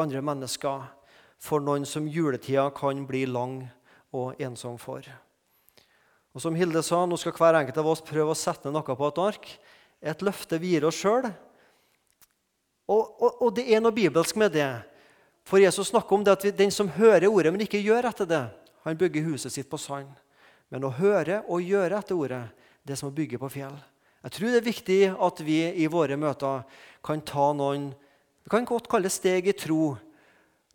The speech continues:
ta noen bestemmelser som har betydning for vårt kristenliv, som andre kan merke at her er det en som har med Jesus å gjøre.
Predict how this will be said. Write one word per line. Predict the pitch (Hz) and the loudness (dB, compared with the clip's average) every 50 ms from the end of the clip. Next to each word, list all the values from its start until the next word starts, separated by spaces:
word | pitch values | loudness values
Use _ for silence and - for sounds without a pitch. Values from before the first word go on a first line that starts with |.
| _ | _
ta | - 185 190 | -4 -2 -2
noen | 180 180 175 | 0 0 -2
bestemmelser | 180 170 - - 180 143 127 127 127 - - - 151 143 143 135 135 | -2 -2 0 0 0 0 0 -4 -4 -4 -4 -2 -2 -2 -2 -2 -6
som | - 147 139 147 - - | -10 -12 -12 -14 -10 -2
har | 147 139 143 143 143 151 - | 0 0 0 0 -2 -8 -10
betydning | 151 156 151 - - 139 117 110 120 127 131 - | -10 -10 -10 -8 -8 -8 -8 -8 -10 -12 -10 -8
for | - 143 135 | -8 -8 -6
vårt | 120 131 127 - _ - | -8 -10 -12 -12 _ -12
kristenliv, | - 156 147 - - - 127 123 127 123 - | -10 -8 -8 -8 -10 -10 -10 -10 -10 -10 -10
som | 151 165 - - | -12 -10 -8 -8
andre | 165 147 123 117 127 123 | -8 -8 -6 -8 -8 -8
kan | - - 139 135 135 135 131 - - _ _ _ _ _ _ _ _ _ _ _ _ _ _ _ _ _ _ _ - - _ | -6 -8 -8 -6 -8 -10 -12 -14 -18 _ _ _ _ _ _ _ _ _ _ _ _ _ _ _ _ _ _ _ -20 -20 _
merke | - 139 139 143 135 - - 143 | -10 -8 -6 -6 -6 -4 -6 -6
at | - - - | -6 -4 -4
her | 135 135 135 - | -2 -2 -2 -4
er | - - 120 113 | -6 -8 -8 -8
det | 135 - 135 | -8 -8 -8
en | 123 120 - | -10 -10 -12
som | - 131 110 | -14 -12 -10
har | 123 120 120 | -8 -8 -8
med | 123 120 117 | -8 -10 -10
Jesus | 117 - 131 - - | -10 -12 -14 -12 -12
å | 127 127 | -14 -14
gjøre. | 131 - 139 135 | -14 -16 -18 -20